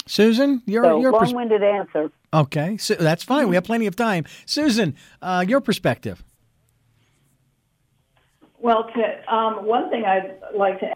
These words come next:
Speaker 3: add to what Diane said is that when we feel like we're a victim, it's often because we feel like we've lost control over some aspect of our life. And, um, we believe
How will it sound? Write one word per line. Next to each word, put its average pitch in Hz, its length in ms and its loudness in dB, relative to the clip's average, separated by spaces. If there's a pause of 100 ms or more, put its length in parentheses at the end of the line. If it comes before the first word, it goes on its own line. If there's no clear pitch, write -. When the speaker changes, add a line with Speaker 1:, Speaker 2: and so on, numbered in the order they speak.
Speaker 3:
add 196 140 -6
to 208 100 -6
what 180 200 -2
Diane 185 560 -4
said 165 420 2 (300)
is 196 300 -4
that 185 400 0 (320)
when 214 340 -2
we 190 300 -4
feel 294 240 2
like 190 240 0
we're 180 180 0
a 180 160 -4
victim, 185 600 -2 (420)
it's 208 260 0
often 226 540 0
because 185 480 -2
we 180 200 -4
feel 190 160 0
like 160 240 0
we've 185 200 -8
lost 165 480 -2
control 185 800 -2 (220)
over 180 320 -4
some 190 200 -2
aspect 180 540 -4
of 185 120 -2
our 185 160 0
life. 196 380 0 (920)
And, 196 680 -2
um, 180 520 -2
we 233 240 2
believe 190 640 0